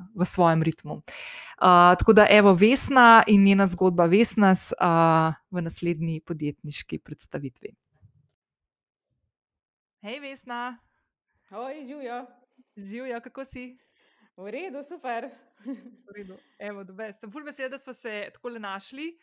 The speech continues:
Speaker 1: pa, eh, se tukaj gledava čez računalnik. A, pa te bom jaz kar vprašala, kar za začetek, lej, da se boš našim poslušalkam pa poslušalcem predstavila najprej, kdo si, pa kako se je začela tvoja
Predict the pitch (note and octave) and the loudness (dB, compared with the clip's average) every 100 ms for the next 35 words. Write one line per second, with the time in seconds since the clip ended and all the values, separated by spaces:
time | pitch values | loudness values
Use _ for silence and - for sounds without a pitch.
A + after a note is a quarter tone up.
0 | _ _ _ _ - G3+ G3+ G3+ - G#3 | _ _ _ _ -16 -10 -8 -8 -10 -14
1 | G3+ A3+ A3+ A#3 G#3 A3+ A#3 A3+ A3+ G#3+ | -16 -20 -18 -18 -14 -12 -12 -14 -16 -20
2 | - - F#3 F3 C4 F4 _ _ _ _ | -20 -20 -18 -16 -18 -20 _ _ _ _
3 | _ A3 A3 A3+ C#4+ C#4+ F4 F#4+ E4+ C#4+ | _ -12 -12 -12 -14 -16 -16 -16 -16 -12
4 | A#3 A#3 G3+ G3+ C#4 B3+ A#3 - B3+ A3 | -12 -12 -18 -16 -16 -16 -16 -16 -16 -16
5 | G3 A3 A3+ F#3 G3 - G3 G#3 G3+ G3 | -18 -14 -12 -14 -16 -20 -20 -16 -16 -16
6 | A#3 G#3+ - G3+ G3+ G3+ G#3+ G3+ _ _ | -18 -20 -20 -16 -14 -14 -18 -20 _ _
7 | G#3 G3+ G3 G#3 G#3+ G#3 - - F#3 G#3+ | -20 -14 -14 -14 -20 -20 -18 -14 -12 -12
8 | F#3+ F#3 - F#3+ F#3+ G3 - C#4+ D4+ C#4+ | -16 -20 -20 -18 -16 -16 -16 -14 -14 -16
9 | _ _ _ _ _ A3 G3 F#3+ G3 - | _ _ _ _ _ -14 -10 -10 -10 -14
10 | A3 _ A#3+ - A3+ G3+ - A3+ G3+ F3+ | -20 _ -20 -16 -18 -16 -18 -16 -14 -14
11 | - _ F3+ F3 F3 | -18 _ -16 -14 -14